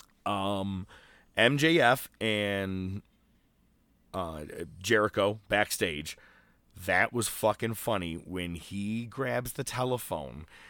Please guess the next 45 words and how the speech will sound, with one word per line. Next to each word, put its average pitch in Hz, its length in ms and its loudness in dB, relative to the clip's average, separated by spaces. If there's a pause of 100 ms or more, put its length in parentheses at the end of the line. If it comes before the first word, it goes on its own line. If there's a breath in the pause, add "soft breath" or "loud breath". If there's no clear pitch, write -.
(140 soft breath)
hits - 320 4
him 107 120 2
with 92 240 -2
it, 107 200 2 (380 soft breath)
and 123 140 4
then 117 200 4
stands 147 520 0
up, 143 200 4
puts - 200 4
the 143 80 2
phone 139 380 4
to 135 80 2
his 123 120 2
head 139 140 4
and 123 80 -10
goes, 120 240 2
"What? 151 300 6 (360 soft breath)
Oh, 160 120 12
I'm 156 180 10
sorry. 131 320 8
Jericho 143 400 4
can't 139 240 2
come 131 160 0
to 123 60 -4
the 110 100 -2
phone 131 220 2
right 110 140 2
now. 104 200 2
He's 131 160 0
busy 127 300 6
swallowing 117 500 4
his 101 160 -2
own 98 180 -2
teeth." 80 400 -4 (1120 loud breath)
<sighs> 135 80 -4 (920 loud breath)
They 127 160 6
were 190 160 10
great 131 280 4
together. 101 460 -2 (460 loud breath)
And 135 200 0
then 170 320 6 (180)
Jericho 170 400 6
grabs 147 400 6
the 190 100 8
megaphone 143 840 4